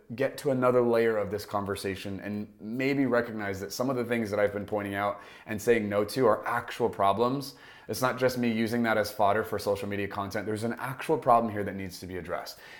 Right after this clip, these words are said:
If you're interested, we have a couple of different mentorship groups that are spaces for people to get to chime in, to wrestle things out, to express themselves and go through their process, however it is they need to,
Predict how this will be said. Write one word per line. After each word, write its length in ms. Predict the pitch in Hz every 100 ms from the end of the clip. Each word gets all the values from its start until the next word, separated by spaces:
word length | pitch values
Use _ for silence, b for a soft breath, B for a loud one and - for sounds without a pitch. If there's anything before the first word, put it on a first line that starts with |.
| B 165
If 200 | 185 170
you're 120 | 175
interested, 580 | 151 135 113 92 82 - B B B
we 100 | 127
have 80 | 143
a 60 | 170
couple 300 | 180 185 185
of 100 | 123
different 360 | 139 139 - 113
mentorship 580 | 120 135 139 123 117
groups 280 | 104 90 -
that 120 | 113
are 340 | 120 131 - - -
spaces 480 | - 139 160 160 151
for 140 | 147
people 340 | - 143 113
to 140 | - 107
get 140 | 113
to 60 | 107
chime 380 | - 131 131 135
in, 220 | 117 98
to 140 | 107
wrestle 400 | 98 120 123 127
things 260 | 131 127 113
out, 240 | 117 -
to 80 | 113
express 520 | 101 - - 139 139
themselves 580 | 143 131 135 131 113 95
and 420 | 107 110 104 95
go 180 | 131 151
through 200 | - 151
their 160 | 151 156
process, 480 | 139 131 131 117
however 280 | - 117 117
it 80 | 120
is 140 | 110
they 140 | 110 110
need 180 | 113 101
to, 220 | 104